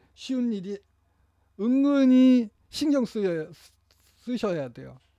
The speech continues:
그리고 친구들 사이에 평소 대화를 많이 나눈 사람이 대화하기가, 대화량이 많나요? 아니면 대화 적게 한 사람하고 대화량이 많나요?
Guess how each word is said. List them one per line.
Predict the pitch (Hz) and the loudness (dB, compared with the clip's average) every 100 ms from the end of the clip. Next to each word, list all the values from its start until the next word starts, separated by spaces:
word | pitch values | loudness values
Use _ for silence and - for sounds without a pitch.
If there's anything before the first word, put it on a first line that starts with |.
| _ | _
그리고 | - 185 202 131 _ _ _ _ _ _ _ _ _ | -8 -2 -2 -2 _ _ _ _ _ _ _ _ _
친구들 | - 302 269 262 196 185 | -2 0 2 2 6 6
사이에 | 175 185 170 190 180 - _ _ _ _ _ - | 6 6 8 8 6 2 _ _ _ _ _ -4
평소 | 240 247 | -2 -2
대화를 | - 180 190 196 226 | -2 0 2 4 2
많이 | 160 170 190 | 2 2 4
나눈 | 202 196 190 185 | 4 4 4 4
사람이 | 190 190 185 185 190 196 196 - | 4 4 2 2 2 2 2 2
대화하기가, | 175 180 180 180 170 175 170 _ | 2 2 2 0 -2 -4 -6 _
대화량이 | 160 175 190 185 180 175 | 0 4 4 2 0 -2
많나요? | 165 160 156 151 160 233 | -4 -4 -4 -4 -2 -2
아니면 | 196 180 214 - | -2 -4 -6 -4
대화 | 165 170 175 190 | -2 0 -2 -4
적게 | - 165 - 196 | -4 -4 -2 -2
한 | 175 165 - | -2 -6 -12
사람하고 | _ 180 170 160 156 | _ -8 -6 -6 -8
대화량이 | 151 165 160 151 143 | -6 -4 -4 -6 -8
많나요? | 147 131 131 139 131 | -8 -10 -10 -12 -16